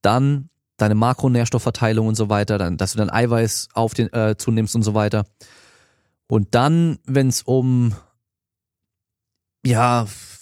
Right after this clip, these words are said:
Abnehmen, Muskelaufbau und so weiter geht, dann ist Mealtiming auch gar nicht so wichtig. Da ist es eher dann wichtig für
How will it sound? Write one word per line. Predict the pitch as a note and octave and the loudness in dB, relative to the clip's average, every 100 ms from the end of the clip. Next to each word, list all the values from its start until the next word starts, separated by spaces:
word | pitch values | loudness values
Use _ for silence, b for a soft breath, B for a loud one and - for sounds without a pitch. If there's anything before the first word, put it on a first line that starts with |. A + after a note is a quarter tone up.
| - | -14
Abnehmen, | - C3 C3+ B2 B2 B2 | -4 -2 2 2 2 2
Muskelaufbau | B2 - A#2+ B2+ C3 | 0 -2 -2 0 0
und | A#2+ | -2
so | A2+ | 0
weiter | A2+ A2+ | 0 0
geht, | A#2 A#2 | -2 0
dann | A#2 | -2
ist | - | 0
Mealtiming | B2 A#2 B2 B2 A#2+ | -2 0 0 0 -2
auch | A#2+ B2+ - | -2 -2 -2
gar | A#2+ A#2 A#2+ | -2 0 0
nicht | A#2 | -2
so | - A#2+ A2+ | 0 0 0
wichtig. | G#2 - F#2 | -4 -4 -4
Da | A2 A2+ | -2 -2
ist | A#2+ | -2
es | - | -4
eher | G#2 A#2 | -2 0
dann | A2+ G#2+ | 0 -2
wichtig | B2 - A#2+ - | -4 -4 -6 -6
für | - A#2 A#2 A#2 | -4 0 2 2